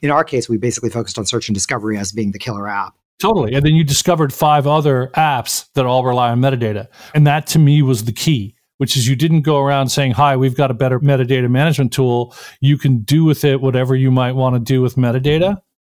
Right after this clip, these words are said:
Speaker 2: right? Which is what a lot of data companies do, in effect, 'cause that's a more pure world, right? It's easy to be puristic. As soon as you say, "I want to help you solve a problem," now you're building an app, in your case, the search and discovery app or the core use case of the catalog,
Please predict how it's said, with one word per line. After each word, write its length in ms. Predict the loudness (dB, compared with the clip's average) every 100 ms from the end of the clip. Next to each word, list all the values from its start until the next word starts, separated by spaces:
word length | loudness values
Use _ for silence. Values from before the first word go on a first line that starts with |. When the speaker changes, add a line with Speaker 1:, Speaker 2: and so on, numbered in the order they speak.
| _
Speaker 2:
right? 160 | -2 0
Which 100 | 0
is 140 | 2
what 100 | 2
a 40 |
lot 260 | 2 2 2
of 60 | 2
data 180 | 0
companies 360 | 0 0 0 0
do, 320 | 2 0 0 -4
in 80 | -6
effect, 460 | -4 -4 -6 -10 _ _ -2
'cause 280 | -2 -2 -8 _ _ -4
that's 200 | -2 0
a 60 |
more 240 | 2 2 0
pure 400 | -2 0 2 2
world, 480 | 0 0 -2 -4 -12 _ _
right? 220 | -4 -4 -2
It's 160 | -2
easy 180 | 0 2
to 60 | 2
be 140 | -2
puristic. 680 | -2 -2 0 -2 -2 -4 -6 -6
As 100 | -2
soon 140 | 0
as 120 | 2 2
you 60 |
say, 140 | 0 0
"I 60 |
want 140 | 0 0
to 40 |
help 180 | -2 -2
you 80 | -2
solve 240 | 0 -2
a 60 | -2
problem," 420 | -2 0 0 0
now 80 | 0
you're 160 | 0
building 240 | -2 -2 0
an 80 |
app, 380 | 0 -2 -4 -8 _ _
in 80 | -2
your 120 | -2
case, 240 | -2 -4 -4
the 80 |
search 240 | -4 -4 -4
and 80 | -4
discovery 500 | -4 -2 -2 -4 -2
app 320 | -2 -4 -4
or 60 |
the 100 | -6
core 280 | -8 -6 -2
use 200 | -2 -2
case 240 | -4 -6 -6
of 60 |
the 40 | -6
catalog, 520 | -2 -2 0 -2